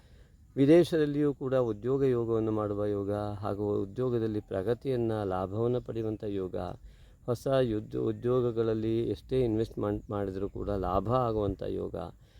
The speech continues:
ಇತ್ಯಾದಿಗಳು ತುಂಬ ಇರುವುದು ನಿಮ್ಮ ಪೂರ್ವ ಪುಣ್ಯ. ಅದನ್ನು ಸರಿಯಾಗಿ ಸದುಪಯ-, ಸದ್ಬಳಕೆ ಮಾಡಿಕೊಳ್ಳುವಂತಹ ಸಂಸ್ಕಾರ ನಿಮ್ಮದಾಗಿ ಬೆಳೆದಾಗ ನಿಮ್ಮ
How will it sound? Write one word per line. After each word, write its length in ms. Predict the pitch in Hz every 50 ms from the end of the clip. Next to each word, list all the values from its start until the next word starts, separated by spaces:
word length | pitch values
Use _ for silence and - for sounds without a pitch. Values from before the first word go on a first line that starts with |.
| - - - -
ಇತ್ಯಾದಿಗಳು 640 | 123 - - - 143 139 139 131 127 110 107 104
ತುಂಬ 300 | - - 117 123 131 131
ಇರುವುದು 340 | 117 107 107 107 101 95 107
ನಿಮ್ಮ 280 | 104 98 98 95 95 92
ಪೂರ್ವ 400 | - - - 104 110 104 101 95
ಪುಣ್ಯ. 340 | - 107 104 98 92 90 90 87 - - - - - - - - - - - - - - - - 120
ಅದನ್ನು 300 | 123 123 143 143 135 113
ಸರಿಯಾಗಿ 480 | - - 113 107 123 127 117 113 113
ಸದುಪಯ-, 500 | 107 - 107 104 104 - - 127 127 -
ಸದ್ಬಳಕೆ 560 | 117 - - 110 113 123 139 127 117 - - 110
ಮಾಡಿಕೊಳ್ಳುವಂತಹ 800 | 101 101 101 101 - - 110 98 95 95 92 - 101 98 98 98
ಸಂಸ್ಕಾರ 640 | - - 123 131 135 127 - - 110 104 101 101
ನಿಮ್ಮದಾಗಿ 540 | 98 98 101 110 123 123 104 104 101 95 98
ಬೆಳೆದಾಗ 500 | 92 87 90 95 107 107 110 98 95 95 107 113 117 - - - - - - - -
ನಿಮ್ಮ 420 | 113 113 117 113 101 95 92 92